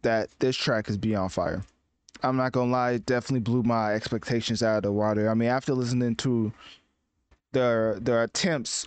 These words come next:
of a hit like Pinata this year and I Need a Thug this year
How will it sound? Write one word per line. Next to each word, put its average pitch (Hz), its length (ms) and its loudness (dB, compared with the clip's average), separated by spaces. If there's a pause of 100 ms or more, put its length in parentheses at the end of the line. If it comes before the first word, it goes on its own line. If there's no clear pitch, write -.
of 120 160 0
a 113 60 0
hit 107 320 0
like 101 400 -2 (160)
Pinata 120 680 0
this 117 300 0
year 113 240 2
and 104 180 0
I 117 140 0
Need 120 200 0
a 110 40 0
Thug 120 400 0
this 117 240 0
year 110 380 2